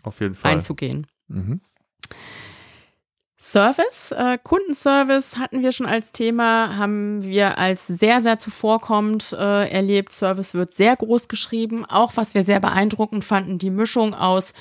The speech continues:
Speaker 2: Service durch Maschinen und Menschen. Also dass es zum Beispiel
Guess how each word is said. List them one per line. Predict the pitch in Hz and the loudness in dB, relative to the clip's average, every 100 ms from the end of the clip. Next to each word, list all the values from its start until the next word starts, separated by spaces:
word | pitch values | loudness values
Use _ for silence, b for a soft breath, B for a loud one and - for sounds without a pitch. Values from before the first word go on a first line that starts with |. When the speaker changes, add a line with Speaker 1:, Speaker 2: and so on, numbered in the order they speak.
| B B - | B B -8
Speaker 2:
Service | - 202 208 214 208 - | 4 6 6 4 2 0
durch | 196 196 196 - | 4 4 4 0
Maschinen | 185 180 - 233 240 226 | -2 0 4 6 4 2
und | 170 170 | -2 -2
Menschen. | 175 190 262 - 277 311 | 0 2 0 -2 -4 -2
Also | 196 190 | -2 0
dass | 185 180 | -2 -2
es | 196 | -6
zum | - 196 | -4 0
Beispiel | 190 190 202 190 190 | 0 0 0 0 0